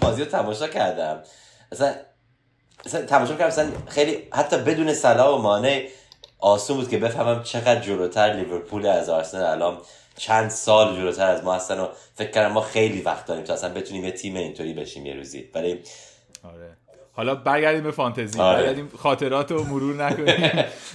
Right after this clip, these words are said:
Speaker 2: اه، ببین الان چند تا سوال اصلی داریم. علی هم می‌تونیم که ادامه بده و در واقع بپرسیم سوالا رو، فکر می‌کنم. ولی تو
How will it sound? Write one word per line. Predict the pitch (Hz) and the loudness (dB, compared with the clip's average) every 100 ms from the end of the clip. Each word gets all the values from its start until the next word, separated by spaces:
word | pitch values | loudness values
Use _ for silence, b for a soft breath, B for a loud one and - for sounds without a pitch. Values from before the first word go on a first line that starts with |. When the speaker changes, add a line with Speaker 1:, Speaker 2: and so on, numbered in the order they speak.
| B | B
Speaker 2:
اه، | 113 117 117 113 | 0 2 2 0
ببین | 107 156 190 220 | 0 2 2 0
الان | 202 190 214 208 | 0 0 0 -4
چند | - 180 190 | -4 -4 -2
تا | 220 | -4
سوال | 208 165 190 | -2 0 2
اصلی | 196 160 - 196 | 0 0 -4 -4
داریم. | 185 165 156 - | -4 -4 -10 -4
علی | 135 151 | -2 -2
هم | 175 | -4
می‌تونیم | 185 185 175 180 | -6 -8 -10 -12
که | 165 170 139 | -8 -6 -6
ادامه | 135 135 151 | -6 -8 -10
بده | 160 | -10
و | 160 165 160 | -8 -8 -10
در | 120 127 123 | -10 -8 -6
واقع | 117 127 | -6 -8
بپرسیم | 135 151 151 139 127 | -10 -10 -10 -12 -12
سوالا | 131 117 120 117 | -8 -8 -6 -6
رو، | |
فکر | 113 170 185 214 | -8 -10 -10 -10
می‌کنم. | 190 180 180 | -8 -6 -4
ولی | 180 180 | -4 -6
تو | 196 | -8